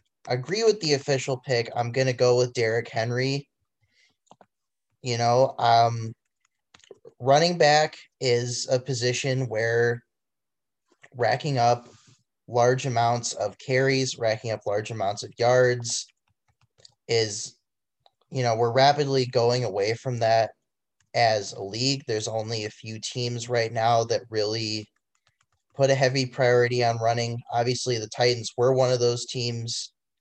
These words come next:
And because Derrick Henry is just elite, absolute, you know, freak of nature on the field,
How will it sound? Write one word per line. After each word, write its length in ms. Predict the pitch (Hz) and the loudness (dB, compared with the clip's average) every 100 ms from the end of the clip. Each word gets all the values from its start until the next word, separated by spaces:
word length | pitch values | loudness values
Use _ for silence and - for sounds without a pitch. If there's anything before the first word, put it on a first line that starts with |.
| _ _ _ _ _ _ _ _ _ - | _ _ _ _ _ _ _ _ _ -8
And 580 | 127 127 123 120 117 117 - | -2 0 0 0 -6 -12 -18
because 480 | 120 143 147 143 131 | -12 2 4 4 0
Derrick 380 | - 127 123 | 2 2 2
Henry 380 | - 120 123 117 | 0 -6 -6 -8
is 340 | 107 110 110 - | -8 -8 -8 -8
just 400 | 127 117 - - _ _ _ _ _ _ _ _ _ _ _ | -6 -6 -8 -14 _ _ _ _ _ _ _ _ _ _ _
elite, 480 | 110 113 156 160 165 _ _ _ - | -14 -10 -6 -6 -10 _ _ _ -10
absolute, 840 | 127 131 135 139 123 131 127 123 _ _ _ _ _ _ _ _ _ _ | -4 -4 -4 -8 -4 -4 -4 -8 _ _ _ _ _ _ _ _ _ _
you 120 | 139 | -8
know, 220 | 110 110 | -4 -4
freak 380 | 107 - 147 151 | -6 -10 -10 -6
of 120 | 147 | -8
nature 440 | 131 113 123 127 104 | -4 -6 -6 -6 -6
on 180 | 123 127 | -4 -6
the 60 | 117 | -6
field, 540 | - 113 107 107 101 | -10 -6 -4 -4 -8